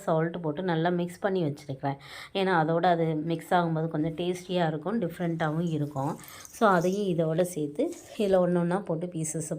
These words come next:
போட்டுக்கோங்க. போட்டு லைட்டாக மூடி வச்சுருங்க. லைட்டாக இது வந்து ஒரு கொதி வரட்டும். கொதி வரும்போது லைட்டாக கிளறி விடுங்க ஃப்ரெண்ட்ஸ். ஏன்னா நம்ம ஃபுல்லாக கிளறி விட்டுட்டோம் அப்படின்னா மீன் வந்து உடஞ்சு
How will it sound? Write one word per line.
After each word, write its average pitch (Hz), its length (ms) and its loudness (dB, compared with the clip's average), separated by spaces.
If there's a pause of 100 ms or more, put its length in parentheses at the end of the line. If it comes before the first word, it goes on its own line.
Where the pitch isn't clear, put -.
போட்டுக்கோங்க. 147 480 -4 (580)
போட்டு 226 300 4
லைட்டாக 170 400 2
மூடி 170 320 2
வச்சுருங்க. 151 440 -4 (400)
லைட்டாக 180 360 4
இது 170 140 0
வந்து 175 200 0
ஒரு 160 120 -2 (100)
கொதி 175 280 -2
வரட்டும். 143 460 -2 (420)
கொதி 190 200 2 (100)
வரும்போது 160 500 0 (120)
லைட்டாக 165 360 0
கிளறி 151 300 2
விடுங்க 147 340 -2
ஃப்ரெண்ட்ஸ். 175 380 -2
ஏன்னா 170 240 2
நம்ம 160 180 0 (220)
ஃபுல்லாக 185 420 0
கிளறி 160 320 2
விட்டுட்டோம் 156 380 -4
அப்படின்னா 147 380 -2
மீன் 185 260 0
வந்து 160 180 0 (120)
உடஞ்சு 156 320 0